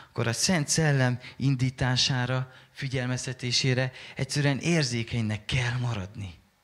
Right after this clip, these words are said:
Nincs más mód arra, hogy a rendelt időben szembesüljek azzal a kijelentéssel, vagy találkozzak azzal a kijelentéssel, ami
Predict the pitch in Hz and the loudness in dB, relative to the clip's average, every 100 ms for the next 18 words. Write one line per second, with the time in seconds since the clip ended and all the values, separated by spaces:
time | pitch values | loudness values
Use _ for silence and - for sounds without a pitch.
0 | _ _ _ _ _ _ _ _ _ _ | _ _ _ _ _ _ _ _ _ _
1 | 165 196 - 156 156 147 - 156 147 151 | 2 2 4 4 4 6 4 4 6 6
2 | 151 139 123 135 - - - - - _ | 6 6 6 6 2 -8 -20 -20 -20 _
3 | _ - 127 131 127 - - 135 143 170 | _ -2 4 4 2 -8 -4 2 4 6
4 | 147 135 131 131 131 135 123 135 147 147 | 4 2 2 0 4 4 4 4 4 0
5 | - - 151 139 127 - 123 123 - 123 | -10 -2 2 2 2 2 4 2 2 0
6 | 131 123 - 156 156 131 120 117 123 - | 2 2 2 4 6 6 4 2 2 4
7 | 120 120 123 160 143 131 - 120 123 - | 4 0 0 2 2 2 0 0 0 0
8 | 123 123 117 - 139 123 113 113 - 110 | 0 2 0 0 2 2 2 0 -2 -2
9 | - 120 123 131 - - - 120 127 127 | 0 2 2 0 -8 -20 -4 2 4 4